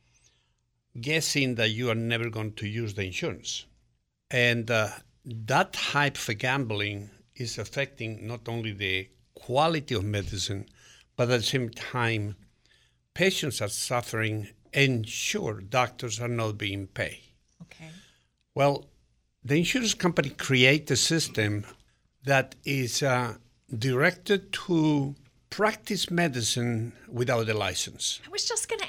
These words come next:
Speaker 2: ask you, how are they able to do <clears throat> that?
Speaker 1: Well,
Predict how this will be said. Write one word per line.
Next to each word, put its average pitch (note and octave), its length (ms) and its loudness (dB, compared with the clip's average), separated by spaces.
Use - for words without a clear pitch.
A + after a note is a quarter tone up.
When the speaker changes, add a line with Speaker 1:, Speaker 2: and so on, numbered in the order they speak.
Speaker 2:
ask - 280 -4
you, F#3+ 180 -2
how - 260 -6
are A#4+ 180 -2
they G#4 220 -4
able C#4 300 -4
to - 180 -4
do - 280 4
<clears throat> - 40 -12
that? - 240 -8
Speaker 1:
Well, D3+ 280 2